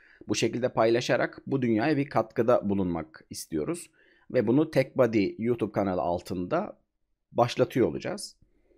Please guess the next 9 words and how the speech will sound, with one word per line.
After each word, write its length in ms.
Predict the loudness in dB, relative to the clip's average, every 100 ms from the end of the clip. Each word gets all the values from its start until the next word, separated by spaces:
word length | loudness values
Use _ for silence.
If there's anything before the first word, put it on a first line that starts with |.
| _ _ -20 _ _ _ _ _ _ _ _ _ _ _
Ee, 300 | -4 0 0 -2 -6 _ _ _ _
bir 160 | _ 4
kere 160 | 4 8
extension 840 | 6 4 4 6 6 4 6 10
nedir? 440 | 8 6 -4 -6 -6
Bir 120 | -2 2
ondan 380 | 4 4 2 4
bahsetmek 640 | 0 2 -2 -2 -4 0
gerekirse, 760 | 2 2 0 -4 0 0 0